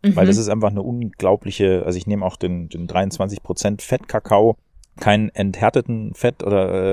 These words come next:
Speaker 2: äh, entfetteten Kakao, wie es dann, einfach mal auf die Zutatenliste schauen, was da so drin ist, auch bei den, bei den großen Packungen, sag ich mal.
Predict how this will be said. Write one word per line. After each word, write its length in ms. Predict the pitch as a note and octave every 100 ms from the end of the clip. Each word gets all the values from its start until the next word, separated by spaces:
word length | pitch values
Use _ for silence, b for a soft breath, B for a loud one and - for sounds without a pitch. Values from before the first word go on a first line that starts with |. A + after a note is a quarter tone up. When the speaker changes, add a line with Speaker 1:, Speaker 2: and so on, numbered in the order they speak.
| F#2
Speaker 2:
äh, 100 | F#2
entfetteten 480 | F#2 - C3 C3 A2
Kakao, 400 | G#2+ - A2 G#2+
wie 40 |
es 120 | G#2+ -
dann, 180 | G2+ F#2+
einfach 480 | - - - C#3+
mal 100 | C3+
auf 80 | A#2+
die 100 | -
Zutatenliste 560 | - F3 D#3 C3 B2+ A#2+
schauen, 180 | B2 A#2
was 100 | G#2
da 100 | G2
so 100 | F#2+
drin 180 | A2
ist, 100 | A#2
auch 140 | - -
bei 120 | F#2
den, 200 | F#2 F2+
bei 100 | -
den 140 | F2
großen 300 | F2+ C3+ D3+
Packungen, 360 | B2+ C3 A2 A2+
sag 140 | G#2+
ich 100 | G#2
mal. 160 | G#2